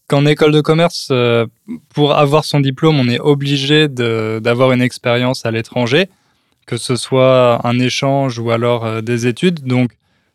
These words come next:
tout le monde a fait cette expérience de vivre à l'étranger, mais parmi mes amis, je dirais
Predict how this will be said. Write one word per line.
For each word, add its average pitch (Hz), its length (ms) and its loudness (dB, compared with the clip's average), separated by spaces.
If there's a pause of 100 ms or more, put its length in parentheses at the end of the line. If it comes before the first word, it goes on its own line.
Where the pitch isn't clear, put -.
tout 170 120 2
le 156 100 4
monde 170 280 4 (160)
a 139 320 4
fait 165 280 0
cette 131 200 -2
expérience 127 520 -2
de 127 100 -6
vivre 123 280 -4
à 120 40 2
l'étranger, 135 640 0
mais 127 140 0
parmi 135 420 0
mes 135 240 0
amis, 135 260 2
je 131 100 -8
dirais 127 360 -2